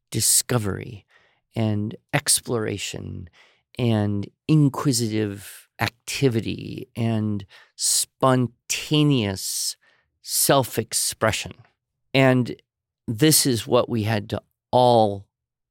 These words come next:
really work toward. That's not entirely wrong, but when you do that and it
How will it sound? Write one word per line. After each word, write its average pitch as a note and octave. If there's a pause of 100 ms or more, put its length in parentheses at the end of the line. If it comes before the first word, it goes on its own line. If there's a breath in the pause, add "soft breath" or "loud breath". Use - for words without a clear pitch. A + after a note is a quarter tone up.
(180)
really C#3+
work G#2
toward. - (840 soft breath)
That's A3
not E4 (180)
entirely D3+
wrong, A2 (460 soft breath)
but D3+
when E3
you C#3
do E3
that A2+ (180)
and C3+
it B2